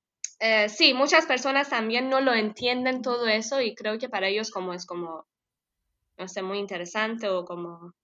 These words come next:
no sé por qué lo siguen, pero también recibo unos por cientos mensajes como que, "¿Qué estás haciendo? No sabes, olvidaste que eres musulmana".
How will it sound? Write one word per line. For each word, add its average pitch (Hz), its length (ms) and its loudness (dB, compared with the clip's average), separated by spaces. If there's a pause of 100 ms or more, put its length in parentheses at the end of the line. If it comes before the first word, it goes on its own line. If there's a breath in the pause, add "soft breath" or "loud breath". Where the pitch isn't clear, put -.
(240)
no 208 100 -6
sé 262 140 -6
por 214 220 -8
qué 208 100 -6
lo 180 140 -6
siguen, 180 600 -6 (140)
pero 185 240 -2
también 196 580 -2
recibo 196 840 -2 (200)
unos 202 300 -6
por 185 160 -6
cientos 185 360 -8
mensajes 180 560 -8
como 170 260 -14
que, 156 260 -14 (360)
"¿Qué 208 100 -8
estás 196 240 -4
haciendo? 202 1080 -2
No 165 160 -10
sabes, 196 960 0
olvidaste 180 540 -6
que 180 160 -12
eres 170 220 -14
musulmana". 196 1000 -8